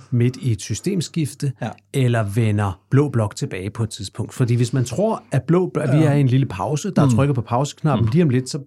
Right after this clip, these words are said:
Speaker 1: så vender virkeligheden tilbage
Speaker 2: Mm.
Speaker 1: til de gode gamle dage. Blå
Speaker 2: Ja.
Speaker 1: Blok er tilbage. Så kan det jo være fornuftigt nok at stå der som dem, der har været Blå Bloks trofaste, konsekvente forsvarer hele tiden. Men hvis man tror på, at Blå Blok ikke vender tilbage i
Speaker 2: Mm.
Speaker 1: morgen,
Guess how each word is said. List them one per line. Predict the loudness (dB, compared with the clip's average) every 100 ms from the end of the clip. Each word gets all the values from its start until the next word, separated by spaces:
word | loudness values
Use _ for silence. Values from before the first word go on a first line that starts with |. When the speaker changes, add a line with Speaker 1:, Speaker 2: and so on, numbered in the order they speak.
| -6
Speaker 1:
så | -2
vender | 0 2
virkeligheden | 0 2 0 -2
tilbage | -4 -2 2
Speaker 2:
Mm. | 2
Speaker 1:
til | 0
de | -2
gode | -2 0
gamle | -2 -2
dage. | -2 0 0
Blå | 0
Speaker 2:
Ja. | 2
Speaker 1:
Blok | 2 0
er | 0
tilbage. | -6 -4 -2 -4 -6 -18 -20 _ _ _
Så | -10 -6
kan | -2
det | 0
jo |
være | 0 0
fornuftigt | 0 0 0 0 0
nok | 0 -2
at | -6
stå | -4 -4
der | -2 -2 -2
som | -4
dem, | -2 0
der | 2
har | 2
været | 2 0 0
Blå | 0 0 -2
Bloks | -2 -4 -6
trofaste, | -2 -2 0 -2 -2 -4 -8 -8 -14 -20 -20 -20 -18 -2
konsekvente | 0 2 -2 0 0 0 0 -2
forsvarer | -2 -4 -2 -4 -4 0
hele | 2 2
tiden. | -2 -4 0 2
Men | 4
hvis | 2 0
man | -4
tror | -6 -6 -6 -2
på, | 0 0 -2
at | -2
Blå | 0 0
Blok | 0 -4 -4 -4
ikke | -2 0
vender | 0
tilbage | -2 -6 -2
i |
Speaker 2:
Mm. | 0
Speaker 1:
morgen, | 0 -2 -6